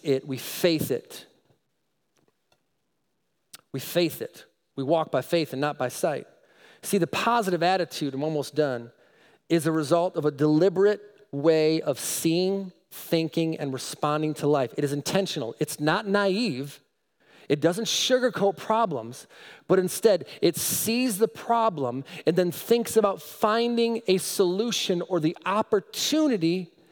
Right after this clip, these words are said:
that's right in it. It's mental toughness, my friends. It is mental discipline, which leads me to this final point. A different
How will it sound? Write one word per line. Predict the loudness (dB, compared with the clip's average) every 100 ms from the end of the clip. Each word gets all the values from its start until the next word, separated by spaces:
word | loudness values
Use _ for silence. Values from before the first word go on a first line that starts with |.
| _ _ 0
that's | 0 0
right | 2 2 2
in | 0
it. | -4 -10 -18 -20 _ _ _ _ _ _ _ _ _ _ _ _ -2
It's | 0 2
mental | 2 2 0
toughness, | 0 -2 0 -6 -2
my | -4
friends. | -4 -4 -4 -6 -12 -6 2
It | 2
is | 4
mental | 2 2 0 0 0
discipline, | 0 0 0 2 0 0 0
which | 0 2
leads | 2 2 0
me | -2
to | 0
this | -2 -2
final | 0 0 2 -2
point. | -4 -4 -4 -8 -20 -20 _ _ _ -20 -20 -20 -20 _ _ -2
A | 0
different | 0 0 0 2 -2